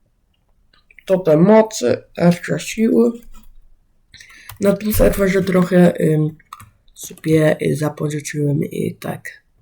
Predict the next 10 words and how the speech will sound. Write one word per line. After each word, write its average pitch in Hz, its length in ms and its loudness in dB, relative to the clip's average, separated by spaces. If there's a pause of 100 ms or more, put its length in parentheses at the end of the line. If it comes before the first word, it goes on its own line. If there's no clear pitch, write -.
(400)
ym, 147 500 -4 (520)
pożyczyłem, 170 960 4 (360)
y, 160 380 0
itemów 156 680 0
z, 156 360 -8 (1000)
y, 147 640 4
ten 147 220 -2
eventowych 147 640 -2
z - 140 -10 (140)
Anarchii. 175 720 2